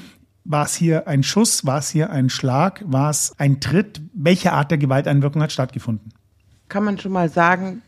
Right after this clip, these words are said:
Speaker 2: dass man daran sterben kann, wenn der
Speaker 1: Also so wie
Speaker 2: Kopf
Speaker 1: der aussah, war das eindeutig. Also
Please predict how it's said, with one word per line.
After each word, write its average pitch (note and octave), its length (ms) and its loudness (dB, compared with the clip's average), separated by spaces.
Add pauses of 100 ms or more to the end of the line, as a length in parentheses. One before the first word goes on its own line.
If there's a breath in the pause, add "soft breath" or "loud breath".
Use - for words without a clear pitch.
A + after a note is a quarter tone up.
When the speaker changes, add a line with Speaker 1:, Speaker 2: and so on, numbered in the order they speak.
Speaker 2:
dass F3+ 200 -4
man E3+ 160 -2
daran D#3 260 -4
sterben D3+ 400 -10
kann, C#3 360 -12 (120)
wenn C#3+ 320 -12
der D#3 320 -16 (720)
Speaker 1:
Also E3+ 140 4
so D3+ 120 4
wie D3+ 80 6
Speaker 2:
Kopf C#3+ 40 4
Speaker 1:
der C#3 140 2
aussah, C#3+ 580 2 (100)
war B2 120 -2
das - 240 -8 (180)
eindeutig. B2+ 560 0
Also C3+ 180 -2